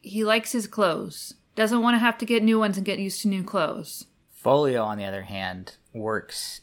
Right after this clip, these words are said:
Speaker 2: in the finance industry, right, as a coin minter,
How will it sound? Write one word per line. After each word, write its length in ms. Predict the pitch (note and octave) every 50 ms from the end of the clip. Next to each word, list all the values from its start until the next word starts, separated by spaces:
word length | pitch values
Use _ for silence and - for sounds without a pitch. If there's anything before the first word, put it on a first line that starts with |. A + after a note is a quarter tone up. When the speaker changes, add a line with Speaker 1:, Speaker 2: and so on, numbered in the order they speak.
| _ -
Speaker 2:
in 560 | G#2+ G#2+ G#2 G2+ G2 G2 F#2+ F#2 F2+ F2+ E2+ -
the 140 | F#2+ G2 F#2
finance 460 | - - G2+ G2 F#2 F2+ F2 F2 -
industry, 540 | - F2 F2 E2+ - - - F2+ F2+ G2+ G#2+ - -
right, 220 | G2 F#2 F2+ - -
as 160 | - F#2+ F2+ F#2+
a 100 | F2+ F2
coin 340 | - - - G2+ G2 G2
minter, 420 | F#2 F#2 F#2+ - - G2+ G#2+ A#2